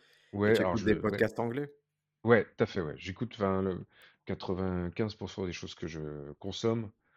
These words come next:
Speaker 2: heu, en podcast, en humour, tout ça, c'est, ouais, c'est de l'anglais.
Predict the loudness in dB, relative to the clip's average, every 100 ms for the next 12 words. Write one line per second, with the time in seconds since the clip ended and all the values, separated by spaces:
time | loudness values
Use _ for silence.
0 | _ _ _ -8 -6 -6 -6 -8 -10 -12
1 | -10 -12 -4 -2 -2 -6 -10 -8 -8 -6
2 | -6 -8 -12 -16 -16 -12 -12 -12 -12 -12
3 | -10 -12